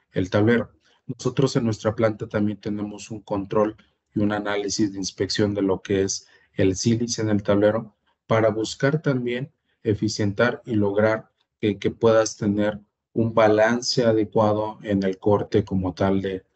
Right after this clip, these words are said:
del material. Entonces, por un lado, como mencionábamos, puede ser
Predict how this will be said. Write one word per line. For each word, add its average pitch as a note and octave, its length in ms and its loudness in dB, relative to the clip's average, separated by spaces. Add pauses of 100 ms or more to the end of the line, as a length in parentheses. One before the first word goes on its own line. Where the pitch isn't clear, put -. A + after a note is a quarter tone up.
(160)
del G#2 160 4
material. F#2 500 0 (400)
Entonces, - 480 -2 (180)
por G#2 140 2
un G2+ 200 0
lado, A2 440 0 (340)
como G2 240 -4
mencionábamos, G#2 680 -2
puede G2+ 360 -2
ser G#2 300 -2